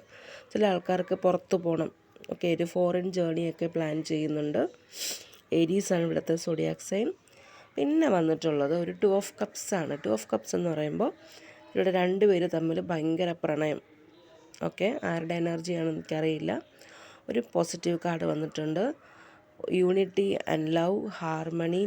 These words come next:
mutual റെസ്പെക്റ്റോട് കൂടി ഒരു പാർട്ട്ണർഷിപ്പ്. രണ്ട് പേര് തമ്മിൽ ഭയങ്കര സ്നേഹത്തിലാണ്. ഓക്കെ, വാലന്റൈൻ സ്പെഷ്യൽ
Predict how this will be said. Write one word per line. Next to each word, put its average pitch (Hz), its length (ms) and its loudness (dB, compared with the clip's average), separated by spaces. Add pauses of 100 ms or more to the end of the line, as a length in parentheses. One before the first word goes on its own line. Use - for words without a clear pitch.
(100)
mutual 165 440 0
റെസ്പെക്റ്റോട് 165 760 -2
കൂടി 165 440 -2 (680)
ഒരു 240 120 4
പാർട്ട്ണർഷിപ്പ്. 160 800 -2
രണ്ട് 214 240 2
പേര് 175 240 2
തമ്മിൽ 160 220 -2
ഭയങ്കര 165 540 -2
സ്നേഹത്തിലാണ്. 147 800 -2 (1000)
ഓക്കെ, 185 200 0
വാലന്റൈൻ 196 560 4
സ്പെഷ്യൽ 190 540 0